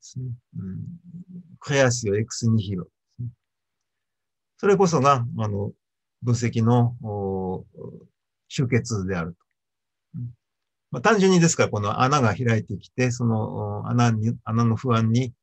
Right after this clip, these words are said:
えー、耐えるというだけじゃなくて、まあ、ラカンがですから、そのセミネールの第二十五巻において、あの、示唆しているところでは、この穴のエッジから、この一つの結び目を作ると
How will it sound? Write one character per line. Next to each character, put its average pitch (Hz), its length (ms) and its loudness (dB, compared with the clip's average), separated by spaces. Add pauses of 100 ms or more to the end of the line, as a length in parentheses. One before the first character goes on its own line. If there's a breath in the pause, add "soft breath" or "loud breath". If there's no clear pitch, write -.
(300)
え - 80 -6
ー、 - 40 -10
耐 135 180 4
え 127 40 8
る 101 120 0
と 92 200 -8
い 135 120 -4
う 131 40 -2
だ 127 120 2
け 135 100 0
じ 120 80 0
ゃ 110 60 -2
な 98 100 -4
く - 200 -16
て、 135 260 -4
ま 127 220 -2
あ、 117 60 0
ラ 135 160 2
カ 113 120 2
ン 110 60 -2
が 113 100 0
で 98 80 -4
す - 80 -14
か - 80 -8
ら、 87 60 -10
そ 110 100 -12
の 101 80 -8
セ - 140 -8
ミ 120 120 2
ネ 113 120 4
ー 107 40 -2
ル 107 80 -6
の 110 240 -4 (440)
第 117 180 2
二 117 140 4
十 101 140 -4
五 113 160 0
巻 90 260 -2 (680)
に 117 120 0
お 110 120 0
い 92 80 -6
て、 123 360 -2
あ 104 100 -4
の、 98 180 -8
示 - 220 -4
唆 - 60 0
し - 120 -18
て - 80 -8
い 92 60 -4
る 92 100 -8
と 92 140 -10
こ 104 160 -8
ろ 101 100 -6
で 107 140 -6
は、 123 240 0 (400)
こ 117 100 -8
の 113 320 -2
穴 131 240 0
の 131 120 -2
エ 151 100 0
ッ 139 60 -2
ジ 101 180 -8
か - 140 -6
ら、 120 260 2 (340)
こ 117 80 -6
の 110 160 -2
一 123 220 -6
つ - 60 -10
の 110 120 -2
結 127 320 0
び 147 160 0
目 135 160 0
を 120 140 2
作 - 180 -8
る 98 120 -4
と - 60 -16